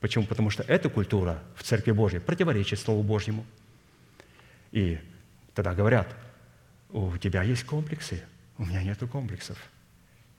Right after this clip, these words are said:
У меня есть свобода Христа». И свобода Христа — это не свобода от комплексов и вести себя хамовито в Церкви Божьей. Свобода Христова — это дисциплина.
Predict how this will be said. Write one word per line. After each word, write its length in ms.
У 80
меня 160
есть 100
свобода 280
Христа». 540
И 60
свобода 360
Христа — 500
это 160
не 80
свобода 500
от 120
комплексов 600
и 80
вести 300
себя 200
хамовито 540
в 80
Церкви 280
Божьей. 300
Свобода 640
Христова — 580
это 380
дисциплина. 880